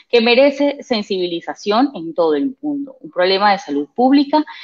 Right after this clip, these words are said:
y estamos hablando del cáncer colorectal, una enfermedad que no presenta síntomas en la mayoría de las veces y cuando los presenta ya es demasiado tarde. Justamente para hablar sobre el diagnóstico, los avances en los tratamientos, el diagnóstico temprano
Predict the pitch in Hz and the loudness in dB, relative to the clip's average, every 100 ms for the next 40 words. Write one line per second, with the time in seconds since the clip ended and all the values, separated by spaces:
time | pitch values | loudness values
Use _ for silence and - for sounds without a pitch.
0 | - - 175 156 165 196 165 143 175 170 | -16 -8 -2 0 0 0 0 2 2 0
1 | - 185 170 196 185 - 147 143 135 - | 0 -2 -2 -2 -4 -2 0 0 -2 -8
2 | - - _ _ - _ 180 185 208 220 | -14 -16 _ _ -20 _ -4 -2 -2 -2
3 | 180 151 160 - 165 156 - - 170 165 | 0 2 2 -2 -10 -10 -10 -10 -6 -6
4 | - 240 254 190 - 160 151 151 147 147 | 0 2 2 0 -6 -4 -2 0 2 4
5 | 180 208 185 165 185 - 190 - 156 160 | 4 2 2 0 0 -8 -14 -8 -4 2
6 | 240 294 196 185 175 160 180 196 - - | 2 2 -2 -2 -2 0 -2 -4 -16 -20
7 | - _ _ 175 165 160 170 156 147 139 | -20 _ _ 2 4 4 2 0 -2 -4
8 | 131 135 127 117 - _ _ - 269 277 | -4 -4 -6 -10 -14 _ _ 0 2 4
9 | 302 269 254 254 233 180 160 156 - 180 | 6 6 6 2 2 2 4 0 0 -2
10 | 175 156 139 175 233 - - - 160 - | 0 -2 -2 0 0 0 -10 -10 -10 -10
11 | - - - 185 196 175 196 214 202 175 | -16 -12 -2 0 2 2 2 0 -4 -8
12 | 151 156 151 147 156 175 180 160 156 - | -10 -10 -10 -6 -4 -4 -6 -6 -8 -8
13 | - - 220 226 220 240 233 269 247 196 | -20 -4 0 2 4 2 0 0 0 -2
14 | 170 - 170 156 143 | -4 0 2 2 0